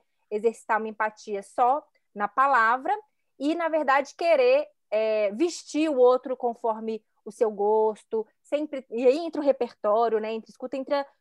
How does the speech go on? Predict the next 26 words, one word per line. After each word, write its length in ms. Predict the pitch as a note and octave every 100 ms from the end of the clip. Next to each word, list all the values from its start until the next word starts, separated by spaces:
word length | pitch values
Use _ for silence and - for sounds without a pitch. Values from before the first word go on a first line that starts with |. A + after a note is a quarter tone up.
| _
tudo 280 | F4+ F#4+ E4
isso. 320 | F#3+ F3 -
Então, 540 | G#3+ - A#3 A#3 A#3+ B3 _ _ -
acho 240 | G#3+ -
que 80 | C4+
é 20 |
importante 600 | B3 C4 C4 - A#3 A#3
a 60 | A#3+
gente, 520 | A3+ A3+ - A#3+ A#3 _ _ _ _ G#3
é, 520 | G#3+ G#3+ G3+ G3 F#3 _ _ -
colocar 240 | A3+ A#3+
uma 140 | A3+ G#3+
paz 320 | A3+ G#3 A3+
sobre 240 | A#3 A#3
esse 220 | A#3 -
início 340 | A#3+ A#3+ D4+ D4
dessa 240 | C4 B3+
conversa 680 | - A#3 G3+ G#3 B3 - C4
de 380 | G#3+ G#3+ F#3+ F3 _ _ _ _ _ _ _ _
será 500 | - G4 G4 A3+ F#3+ G#3
que 60 | B3
a 40 |
gente 180 | A#3+ A3+
é 40 | G#3
empática 440 | G#3 G3 - G#3
mesmo? 580 | A#3 B3+ G#3+ G3 G3